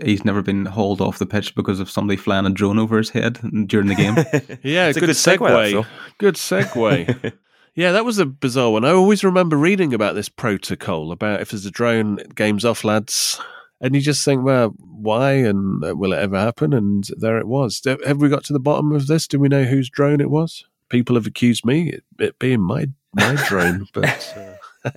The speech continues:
Speaker 3: I can
Speaker 2: You'd know if it was
Speaker 3: categorically
Speaker 2: yours.
Speaker 3: say it wasn't. Do we know who, where?
Speaker 1: No.
Speaker 2: No.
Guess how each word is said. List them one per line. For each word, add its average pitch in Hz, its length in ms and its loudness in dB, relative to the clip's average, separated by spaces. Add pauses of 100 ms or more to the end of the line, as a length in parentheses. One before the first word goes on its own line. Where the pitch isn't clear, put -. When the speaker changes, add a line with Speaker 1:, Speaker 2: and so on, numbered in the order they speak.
Speaker 3:
I 113 80 -4
can 113 260 -4 (100)
Speaker 2:
You'd 113 180 0
know 98 180 4
if 110 120 4
it - 60 -6
was - 80 -4
Speaker 3:
categorically 113 80 0
Speaker 2:
yours. 80 200 2
Speaker 3:
say 123 260 2
it 110 180 -2
wasn't. 113 520 -2 (300)
Do 135 80 -10
we 135 100 -2
know 143 440 0
who, 160 320 4
where? 139 220 2
Speaker 1:
No. 101 240 2 (160)
Speaker 2:
No. 98 320 0